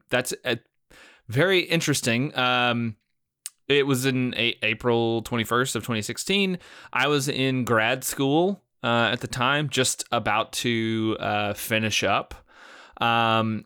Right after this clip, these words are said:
I remember where I was because I,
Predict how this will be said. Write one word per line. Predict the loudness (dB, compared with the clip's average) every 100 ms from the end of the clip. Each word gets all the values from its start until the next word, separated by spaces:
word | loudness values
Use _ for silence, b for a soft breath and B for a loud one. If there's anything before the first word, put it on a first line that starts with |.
| _ -2
I | 0 2 2
remember | 2 4 4 4 4 4 2
where | -2 0 2 4
I | 4
was | 2 4 4 2
because | -4 -2 2 2 0 -4
I, | 0 2 2 2 2 2 0